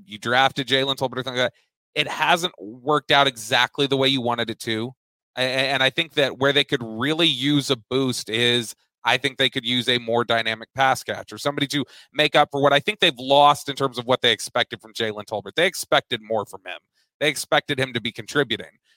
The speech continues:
And so for me, not, and, and while CeeDee Lamb has been good, I still think he's been probably under what they, they were hoping for, uh, for this season. But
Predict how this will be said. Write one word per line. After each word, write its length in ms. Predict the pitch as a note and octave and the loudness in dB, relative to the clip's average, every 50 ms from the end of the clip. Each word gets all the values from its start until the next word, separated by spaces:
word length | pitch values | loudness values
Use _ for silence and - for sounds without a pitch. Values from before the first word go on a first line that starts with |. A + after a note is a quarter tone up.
| _ _ _ _ - | _ _ _ _ -6
And 140 | C3 C3 | -4 -4
so 420 | - - D3+ D3 C#3 C3+ C3 B2+ - - | 0 2 6 6 6 6 4 2 -2 -4
for 120 | C#3+ C#3 | -6 -2
me, 280 | D3 F3 F#3+ F#3+ F#3+ F3+ | 0 0 2 2 2 2
not, 200 | E3 D#3+ D3 C3+ | 4 2 4 2
and, 160 | C#3 C#3 C3+ | 2 0 0
and 240 | C3+ C3 B2+ A#2+ B2 | -2 -4 -4 0 0
while 120 | C3+ C3 | 2 2
CeeDee 280 | - - E3 D#3 D#3 D#3 | 2 0 -2 0 0 0
Lamb 160 | D3+ D3 C3+ | 0 0 0
has 100 | A#2 G#2+ | -4 -4
been 180 | A#2 A#2+ A2+ - - | -6 -8 -8 -2 2
good, 260 | D3 D3+ E3 E3+ D3 | 4 4 4 4 4
I 60 | C3 | 2
still 220 | B2 - - D3 | 0 -2 -6 -6
think 160 | C#3+ D3+ C#3 C3 | -4 -6 -6 -6
he's 120 | C3+ A#2+ | -8 -8
been 200 | A2 C#3+ C3+ A#2 | -6 -8 -6 0
probably 320 | - C#3+ C#3 C3 C3+ - _ _ | 0 0 2 2 -2 -4 _ _
under 480 | - C3 C3 C#3 C#3+ C3+ D3 D3+ D3 C#3+ | 0 0 0 0 2 2 2 2 2 2
what 240 | C3 B2 C3+ C3+ - _ | 2 2 2 2 0 _
they, 240 | C3 C3 C3 C3 C3 | 0 2 2 2 2
they 180 | A#2+ A2+ B2+ B2+ | 0 0 0 0
were 140 | B2 A#2+ A2 | 0 0 0
hoping 400 | B2 C3 C3 - D#3+ D3+ D#3 C#3+ | 0 0 0 0 -2 -4 -6 -6
for, 400 | - D#3+ D#3 E3 E3+ F3 E3+ - _ - - _ _ _ - | -4 0 2 4 4 4 2 -2 _ -20 -20 _ _ _ 0
uh, 280 | B2+ C3+ C3 B2+ B2+ | 2 4 4 4 4
for 140 | B2 - D3 | 2 0 -2
this 160 | C#3 D#3 D3+ | -2 -2 -2
season. 480 | - - F3 E3+ E3 D#3+ F#3+ F#3 F3+ D#3 | 0 -2 -2 -2 0 2 0 0 0 0
But 240 | B2+ D3+ C#3 C3 - | 2 4 4 4 2